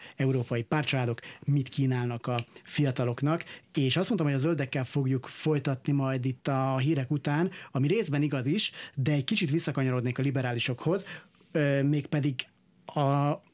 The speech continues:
mégpedig ahhoz a témához, amit egy kisz-, kicsit szintén érintettünk már, hogy, ö, a nagy pártcsaládoknak általában nagyon hasonló az üzenete. És, ö, Cseh Katalin mondta azt, talán pont az azon egyik videójában,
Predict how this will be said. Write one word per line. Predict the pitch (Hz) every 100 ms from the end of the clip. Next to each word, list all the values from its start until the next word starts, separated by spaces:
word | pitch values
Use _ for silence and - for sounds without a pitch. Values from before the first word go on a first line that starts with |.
| -
mégpedig | 185 135 147 147
ahhoz | 170 143
a | 127
témához, | - 151 139 135 127
amit | 131
egy | 131
kisz-, | 131 -
kicsit | - 175 147
szintén | - 151 127
érintettünk | 135 131 123 123 131 131
már, | 139 139
hogy, | 131 123 - - -
ö, | - - - -
a | 135 131 240
nagy | 165 165 -
pártcsaládoknak | 160 156 151 143 131 - 123 160
általában | 170 156 139 127 123 - - - -
nagyon | 170 160 143
hasonló | 120 135 - 127 123 123 120 120 - - -
az | - 131 131
üzenete. | 139 123 123 123 127 120 - - - _
És, | - 139 135 139 131 -
ö, | 151 147 165 _ -
Cseh | - 220
Katalin | 185 - 143 127 135 190 196 - -
mondta | 147 143 135 147
azt, | 151 - -
talán | - 175 143
pont | 185 147 -
az | 233 160 143
azon | 135 135 131 139
egyik | 135 120 -
videójában, | 151 175 160 151 139 139 135